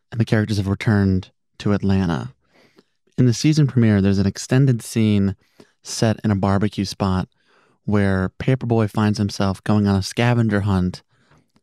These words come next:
assembled by a rapper who recently died. Now, that sounds like something I just made up, <laughs> but, uh, it's exactly the kind of thing people have come to expect from you and this show.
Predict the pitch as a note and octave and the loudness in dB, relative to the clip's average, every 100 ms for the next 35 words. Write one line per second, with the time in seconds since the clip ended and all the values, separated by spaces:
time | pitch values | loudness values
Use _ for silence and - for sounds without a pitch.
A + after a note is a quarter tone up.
0 | _ - B2 A#2+ A2+ G#2+ G#2+ G#2+ G2+ F#2+ | _ -8 -2 0 2 2 0 0 2 2
1 | G2 G2 G2 F#2+ G#2 F#2+ F2+ - G#2+ G2+ | 0 0 -2 -2 0 0 -2 -2 -2 -2
2 | G2+ F#2+ G2+ G2 C2+ C2 - - _ _ | -2 -4 -2 -2 -4 -6 -8 -14 _ _
3 | _ _ _ A#2+ A#2 G#2 - _ _ D3 | _ _ _ -2 0 -2 -6 _ _ -4
4 | E3 - F#3+ G#3+ A#3 F#3+ F3 E3 D#3 D3 | -4 -2 0 2 2 0 -2 -2 -2 0
5 | C#3+ B2 A#2 A#2+ A2 G#2+ G2+ G2 F#2+ F2+ | 0 0 0 0 0 0 2 2 0 -2
6 | - C3+ A2 - - - A2+ G#2+ G2+ G2 | -2 0 0 -4 -12 -4 -2 0 0 0
7 | F#2+ B2 C3 A#2+ A#2+ C#3 D3+ - C#3 B2 | -2 -4 -2 0 0 0 -2 -4 -2 -2
8 | B2 A#2 G#2+ A2+ G#2 F#2+ F2+ - _ _ | -2 -2 -2 -2 0 -2 -4 -10 _ _
9 | _ _ _ - B2 A2 G#2 G2 G#2+ G2 | _ _ _ -4 -2 0 -2 0 0 2
10 | F#2+ F#2 - G2 - F#2+ F#2+ F#2+ F#2+ F#2 | 0 -2 -4 -6 -4 -2 0 2 0 0
11 | F2+ F#2 _ _ _ _ _ G#2+ G2 F2 | -4 -8 _ _ _ _ _ -2 0 0
12 | - G#2 - - - | -2 -6 -8 -12 -16